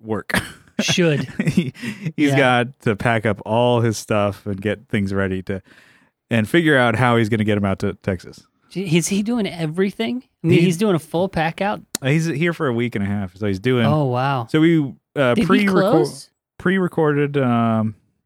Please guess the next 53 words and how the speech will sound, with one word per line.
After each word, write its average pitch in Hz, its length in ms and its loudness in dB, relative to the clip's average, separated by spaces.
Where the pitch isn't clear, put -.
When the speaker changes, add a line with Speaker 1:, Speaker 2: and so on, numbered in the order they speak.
Speaker 1:
I 113 60 -6
think, 127 420 -8
I 123 120 0
don't, 135 300 -4
I 131 80 -2
don't 135 220 -4
think 123 160 -12
not 101 160 -6
until 107 220 -6
this. - 320 -12
I 170 60 0
don't 139 100 2
know. 101 220 0
I, 120 100 0
I 127 360 -2
don't 165 60 4
Speaker 2:
Ah. 175 40 4
Speaker 1:
know 175 80 2
what 165 120 0
that 139 120 0
means. 123 460 0
Speaker 2:
I'll, 175 120 2
Speaker 1:
I, 135 340 0
I - 20 2
Speaker 2:
he'll 170 120 4
be 143 180 0
there 120 160 -2
tomorrow. 120 180 -2
Speaker 1:
Yeah, 104 100 2
Speaker 2:
I'll 101 40 0
Speaker 1:
exactly. 131 380 0
Speaker 2:
ask 123 140 -6
Speaker 1:
You, 139 120 2
Speaker 2:
him. - 80 -8
Speaker 1:
you 160 160 2
asked 147 220 2
me 135 60 0
a 120 40 0
question. 123 320 -2
I'm 113 60 0
like, 98 100 -2
"I 104 80 0
kinda 113 280 0
don't 107 220 -2
know." 104 160 -2
Speaker 2:
I'm 170 120 2
Speaker 1:
He's 185 40 4
Speaker 2:
asking 185 320 2
you 175 120 4
a 151 60 4
real 160 200 4
estate 139 260 -4
question. 135 480 -4